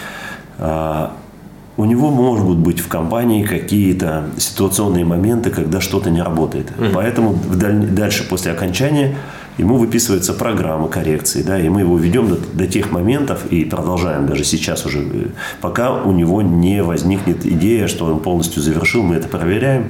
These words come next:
Speaker 1: смотрим, если вся технология полностью внедрена, мы выдаём, э, тест-, аттестат о том, что всё внедрено.
Speaker 2: Мгм.
Speaker 1: Поражений нет.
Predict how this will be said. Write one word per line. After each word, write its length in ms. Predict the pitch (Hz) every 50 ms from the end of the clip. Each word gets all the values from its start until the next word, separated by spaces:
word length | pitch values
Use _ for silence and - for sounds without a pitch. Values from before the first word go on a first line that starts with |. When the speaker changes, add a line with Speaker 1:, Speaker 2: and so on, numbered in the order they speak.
| - - - - - - - -
Speaker 1:
смотрим, 460 | - - 104 104 110 117 101 90 90
если 180 | 87 - -
вся 80 | 92 85
технология 500 | - 90 92 92 92 92 87 82 85 80 78
полностью 500 | - - 98 87 82 78 80 - - 80
внедрена, 640 | 73 80 85 80 92 98 101 107 135 147 147 139 - - - - - - - -
мы 180 | - 87 107 110
выдаём, 600 | 95 90 85 85 80 85 101 101 98 76 67 - - -
э, 180 | - - 53 - -
тест-, 320 | - 82 80 - - - -
аттестат 540 | - 82 82 - 82 - - 98 98 98 -
о 20 | -
том, 200 | 69 - 85 85
что 200 | - - - 69 -
всё 180 | - - - 82
внедрено. 460 | 71 71 69 69 69 78 73 71 67 - 67 - - - - - - - - - - - - - - - - - - -
Speaker 2:
Мгм. 400 | 104 92 87 85 92 117 110 - - - - - - - - - - -
Speaker 1:
Поражений 480 | 110 107 107 101 117 151 143 120 90
нет. 240 | 78 71 67 67 -